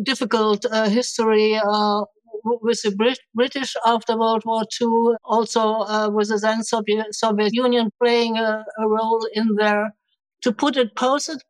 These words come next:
positively, there is a potential of compassion due to own suffering. But where they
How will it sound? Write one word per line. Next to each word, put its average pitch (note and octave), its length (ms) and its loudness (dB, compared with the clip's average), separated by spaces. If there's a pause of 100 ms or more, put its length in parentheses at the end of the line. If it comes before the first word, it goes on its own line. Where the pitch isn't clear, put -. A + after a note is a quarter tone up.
positively, C4 960 -2 (320)
there A#3 220 2
is A#3 200 -2
a A#3+ 120 0
potential A#3 680 0 (120)
of A3 140 -6
compassion G#3+ 760 -2 (320)
due G#3+ 200 2
to G#3 540 2
own A3 220 0
suffering. G3+ 600 -4 (180)
But G#3+ 180 2
where B3 160 4
they A#3 140 -2